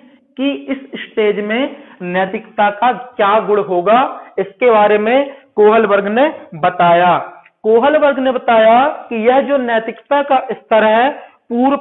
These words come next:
परंपरागत या प्राक रूढ़िगत नैतिकता का स्तर, इसमें बताया गया कि ये जो नैतिकता का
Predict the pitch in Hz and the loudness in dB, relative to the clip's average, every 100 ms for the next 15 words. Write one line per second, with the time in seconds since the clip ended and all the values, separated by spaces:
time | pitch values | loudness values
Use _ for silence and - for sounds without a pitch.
0 | 262 233 226 233 220 220 233 233 214 220 | -2 -2 -2 -2 0 0 -4 -2 2 2
1 | 220 - 214 208 240 247 220 220 233 240 | 0 -4 0 2 0 -2 -4 -2 0 0
2 | 247 220 214 214 208 - 202 208 190 180 | -2 -4 -4 -6 -8 -4 -2 0 -2 -4
3 | - 220 240 277 - _ _ _ 220 214 | -4 0 0 -2 -8 _ _ _ -2 0
4 | 262 311 277 269 233 226 220 208 220 254 | -2 0 0 0 2 2 2 2 2 2
5 | 285 - - _ 262 285 302 302 - - | -2 -8 -20 _ -4 -2 -2 -6 -16 -18
6 | - 208 277 254 277 240 240 233 233 - | -8 -4 -2 -2 -4 -2 -2 -4 -12 -2
7 | 285 277 | -2 0